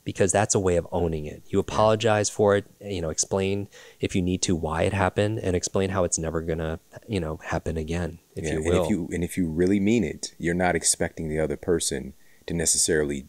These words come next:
Speaker 2: do anything differently. It's, you're
Speaker 1: Mm.
Speaker 2: apologizing for yourself.
Speaker 1: Absolutely.
Speaker 2: And the potential for healing.
Speaker 1: Absolutely. I agree with that completely. So you're accountable for it, right? And you, you're, you, you acknowledge it, you apologize for it,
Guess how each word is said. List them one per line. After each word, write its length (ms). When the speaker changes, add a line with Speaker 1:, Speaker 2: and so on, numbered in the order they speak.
Speaker 2:
do 220
anything 360
differently. 440
It's, 320
you're 240
Speaker 1:
Mm. 60
Speaker 2:
apologizing 840
for 180
yourself. 760
Speaker 1:
Absolutely. 720
Speaker 2:
And 100
the 60
potential 800
for 220
healing. 400
Speaker 1:
Absolutely. 760
I 100
agree 200
with 100
that 140
completely. 640
So 300
you're 180
accountable 540
for 360
it, 200
right? 320
And 220
you, 180
you're, 280
you, 200
you 180
acknowledge 560
it, 240
you 100
apologize 600
for 160
it, 40